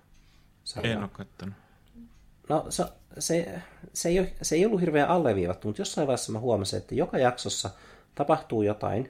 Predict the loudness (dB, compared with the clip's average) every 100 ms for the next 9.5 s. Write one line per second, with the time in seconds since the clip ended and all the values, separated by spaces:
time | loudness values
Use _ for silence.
0 | -6 -4 0 -2 -4 _ _ -2 0 0
1 | 0 -2 -2 -8 -6 -2 -2 -2 -6 -10
2 | -10 -4 2 4 4 4 -2 -2 -2 -6
3 | -20 -8 -4 -2 0 0 2 0 0 -2
4 | -4 -2 -2 0 -2 -2 -10 -20 -12 -8
5 | -4 0 0 0 -10 -6 -4 -2 -2 -4
6 | -6 -10 -8 -6 -6 -4 -6 -8 _ -20
7 | -20 -20 -20 _ _ _ -20 -8 -6 0
8 | 2 2 0 0 0 0 -6 -8 -2 2
9 | 2 0 -2 -4